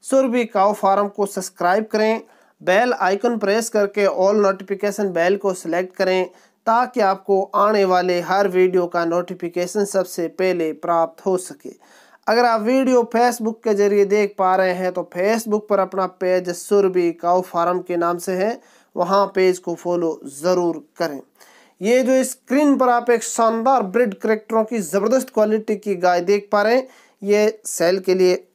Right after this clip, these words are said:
उपलब्ध है। गाय अपने सेकंड लैक्टेशन के अंदर बिल्कुल ताज़ा फ्रेश डिलीवरी और नीचे फीमेल काफ, बहुत ही शानदार क्वालिटी का आर्डर और बेहतरीन क्वालिटी के टीथ सप्लीमेंट,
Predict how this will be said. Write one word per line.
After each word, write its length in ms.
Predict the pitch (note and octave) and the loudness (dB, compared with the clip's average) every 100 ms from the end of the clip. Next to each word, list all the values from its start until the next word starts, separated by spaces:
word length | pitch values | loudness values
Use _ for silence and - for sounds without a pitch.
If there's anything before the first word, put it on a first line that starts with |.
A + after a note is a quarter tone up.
| - | -6
उपलब्ध 400 | E3+ D3+ C#3+ - | -4 -6 -10 -14
है। 440 | _ _ _ D#3 | _ _ _ -6
गाय 420 | E3+ F#3 G3 G#3 | 0 2 4 2
अपने 420 | G#3 G3 G3 G3 F#3 | 0 0 0 2 0
सेकंड 460 | - A3+ A3 A#3+ | -2 -4 -2 0
लैक्टेशन 640 | G#3 G3+ G3+ A3 G#3 A3 G#3 | 2 0 0 -6 -4 -4 -2
के 120 | G#3 | 0
अंदर 380 | G#3 G#3+ A#3 - - | 0 2 0 -2 -10
बिल्कुल 720 | C#3+ C#3+ A#3+ B3 A3 B3+ A#3 G#3 _ | -20 -2 0 0 0 0 2 -2 _
ताज़ा 480 | G3+ G#3 G3+ G3+ F3 | 2 2 2 2 0
फ्रेश 480 | - G#3+ G#3+ G3 - E3+ | -2 0 2 0 -4 -2
डिलीवरी 680 | F#3 F#3 F3+ E3+ D3+ C#3 _ | 0 2 2 0 -4 -10 _
और 140 | F#3 F3 | 0 2
नीचे 580 | G3 G#3+ - F#3 D#3+ - | 0 0 0 2 0 -4
फीमेल 540 | G#3 F#3+ F3+ E3+ D3+ A2+ _ - | -2 0 0 0 -4 -12 _ -2
काफ, 340 | F3 E3 - _ _ _ _ _ | -2 -2 -10 _ _ _ _ _
बहुत 380 | D#3 G#3+ A#3 A#3 | -2 2 2 4
ही 120 | A3 | 2
शानदार 640 | F#3+ - G#3 G3+ G3 B3 A3+ - | 2 -2 -2 0 2 2 0 0
क्वालिटी 400 | G3 G3 F#3+ G3 | 0 2 0 0
का 140 | F#3 E3 - F#3+ | 0 -2 -2 -2
आर्डर 340 | G#3 G3+ E3 - | 0 0 -2 0
और 120 | F#3+ E3+ D#3+ | 0 0 -2
बेहतरीन 640 | A3+ A#3 A3+ B3 C4 G3 | 0 2 2 2 2 0
क्वालिटी 500 | - G3+ F#3+ F3+ F3+ | 0 0 2 0 -4
के 220 | E3+ E3 C#3+ _ _ | -4 -8 -10 _ _
टीथ 280 | G#3+ F#3+ D#3 | 0 0 -4
सप्लीमेंट, 720 | - - G#3 F#3+ E3+ D3+ D3 | -12 -6 -2 -2 -2 -4 -10